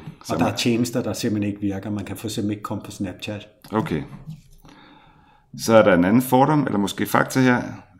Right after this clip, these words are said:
Speaker 2: Alle taler spansk, selvfølgelig, men ingen taler engelsk.
Speaker 1: Det, det er den, den, der bliver svær for mig at besvare, fordi en af grundene til, at jeg tog dig til, det er også, fordi jeg taler spansk.
Speaker 2: Ja.
Speaker 1: Øh,
Speaker 2: Så det er svært for dig at
Speaker 1: ja,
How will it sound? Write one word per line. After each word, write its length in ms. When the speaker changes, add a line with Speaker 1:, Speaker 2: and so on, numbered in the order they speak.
Speaker 2:
Alle 220
taler 300
spansk, 480
selvfølgelig, 360
men 140
ingen 200
taler 260
engelsk. 500
Speaker 1:
Det, 180
det 80
er 40
den, 220
den, 160
der 100
bliver 120
svær 260
for 120
mig 160
at 60
besvare, 400
fordi 280
en 100
af 80
grundene 320
til, 160
at 60
jeg 180
tog 180
dig 100
til, 220
det 80
er 60
også, 160
fordi 160
jeg 100
taler 280
spansk. 360
Speaker 2:
Ja. 160
Speaker 1:
Øh, 420
Speaker 2:
Så 100
det 80
er 60
svært 280
for 60
dig 240
at 100
Speaker 1:
ja, 220